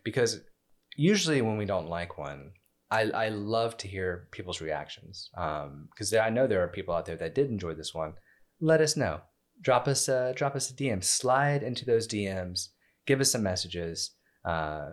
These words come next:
maybe you saw something that we didn't. Maybe there's s-, some elements that you liked that we missed. Please let us know. And as always, guys, you know, thank you for just listening. Thank you for your message of, messages of encouragement. Thank you for just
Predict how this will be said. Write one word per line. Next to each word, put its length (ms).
maybe 240
you 80
saw 180
something 260
that 140
we 80
didn't. 340
Maybe 220
there's 260
s-, 140
some 100
elements 300
that 160
you 100
liked 300
that 140
we 60
missed. 460
Please 340
let 100
us 180
know. 300
And 180
as 160
always, 300
guys, 600
you 100
know, 100
thank 220
you 100
for 140
just 220
listening. 440
Thank 220
you 80
for 120
your 80
message 320
of, 120
messages 440
of 80
encouragement. 640
Thank 180
you 80
for 140
just 420